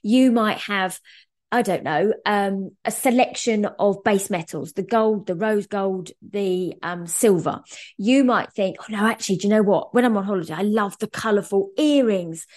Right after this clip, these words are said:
that are a bit more statemented, but I could wear that with that outfit." But actually, then I could wear those outfit with that outfit,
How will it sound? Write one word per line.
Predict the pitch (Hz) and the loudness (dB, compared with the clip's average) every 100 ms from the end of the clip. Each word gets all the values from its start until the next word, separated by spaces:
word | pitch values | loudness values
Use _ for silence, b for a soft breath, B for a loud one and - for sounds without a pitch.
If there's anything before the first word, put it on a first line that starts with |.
| B - | B -8
that | - | -6
are | 175 | -6
a | 185 | -4
bit | 196 - | -4 -4
more | 185 | -4
statemented, | - - 302 285 - 196 180 185 139 B B B B - | -4 2 4 2 2 -2 -2 -4 -6 B B B B -2
but | - | 0
I | 233 226 | 2 0
could | 208 | -2
wear | 180 262 349 | 0 2 2
that | 226 - | 0 -2
with | - | -2
that | 220 - | -2 -2
outfit." | - - - 131 - - _ | -4 -10 -6 -6 -6 -14 _
But | - | -6
actually, | 220 - 214 | -6 -4 -4
then | 190 196 | -2 0
I | 214 | -2
could | 240 208 | -2 -2
wear | 202 190 | -2 0
those | 190 185 | 0 0
outfit | 185 180 - 175 - | -2 -6 -6 -10 -6
with | 170 | -4
that | 240 - | -2 -2
outfit, | 165 - - - | -6 -8 -10 -12